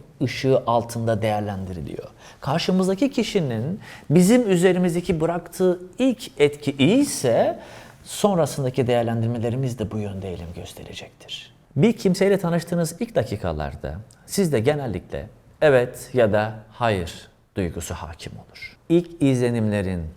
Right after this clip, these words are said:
oluşumu kalıcı olur ve anında gerçekleşen değerlendirmelerdir maalesef.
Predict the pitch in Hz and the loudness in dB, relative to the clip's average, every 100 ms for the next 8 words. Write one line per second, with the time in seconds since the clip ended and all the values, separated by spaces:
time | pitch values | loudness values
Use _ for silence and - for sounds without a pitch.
0 | _ - 110 107 - 92 87 78 - 101 | _ 0 2 2 0 -4 -4 -8 -6 -2
1 | 95 98 120 117 87 87 - - _ _ | 0 -2 -2 -4 -4 -4 -10 -20 _ _
2 | _ _ 110 107 - - 120 147 165 147 | _ _ 2 2 2 -4 2 2 2 0
3 | 113 95 98 98 98 104 - 95 - 92 | -2 0 0 -2 -2 -6 -6 -8 -6 -8
4 | 92 98 - 92 85 80 80 69 69 - | -8 -12 -8 -4 -4 -6 -10 -12 -16 -16
5 | - - - - - - - | -18 -20 -20 -20 -20 -20 -20